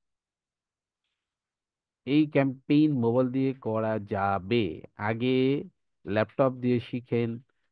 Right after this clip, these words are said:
সবকিছুই মোবাইল দিয়ে করা একটু কষ্টকর,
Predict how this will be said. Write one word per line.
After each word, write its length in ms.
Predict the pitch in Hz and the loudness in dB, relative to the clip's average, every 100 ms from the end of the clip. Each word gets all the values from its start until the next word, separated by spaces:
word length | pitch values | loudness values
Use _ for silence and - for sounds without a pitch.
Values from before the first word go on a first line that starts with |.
| _ | _
সবকিছুই 560 | - 143 - 147 147 135 | -4 -4 -4 -6 -2 0
মোবাইল 300 | 117 117 123 | 2 2 2
দিয়ে 180 | 120 123 | 2 0
করা 320 | 123 113 110 107 107 | 0 -2 0 -2 -4
একটু 240 | 107 - 110 | -8 -10 -14
কষ্টকর, 580 | - 104 - 120 117 123 | -8 -8 -8 -10 -6 -6